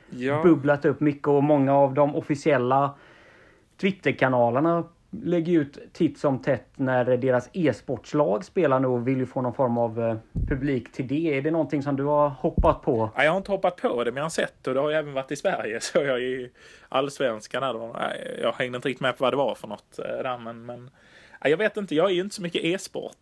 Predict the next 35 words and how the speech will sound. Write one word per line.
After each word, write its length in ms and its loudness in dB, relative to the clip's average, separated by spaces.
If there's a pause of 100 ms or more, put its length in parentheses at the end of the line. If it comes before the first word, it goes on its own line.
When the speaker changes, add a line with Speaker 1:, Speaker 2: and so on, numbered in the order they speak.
(140)
Speaker 1:
eh, 600 -8
får 140 -16
nog 300 -10 (120)
tyvärr 260 0
erkänna 380 -6
det, 160 -6
att 120 -16
jag, 180 -12 (140)
jag 100 0
är 60 4
inte 160 -6
så 100 -2
modern 360 0
där, 200 -6
men, 260 -14
eh, 60 -18 (800)
eh, 260 -8
och 160 -10
titta 300 -8
på 300 -10
när 100 -12
andra, 320 -10 (460)
mm, 440 -20 (240)
spelar 240 2
T 140 2
V-spel 240 0
har 100 2
jag 100 4
inte 80 4
Speaker 2:
Nej. 60 2
Speaker 1:
riktigt, 340 -6
eh, 60 0
jag 240 2
har 40 -2
inte 180 -8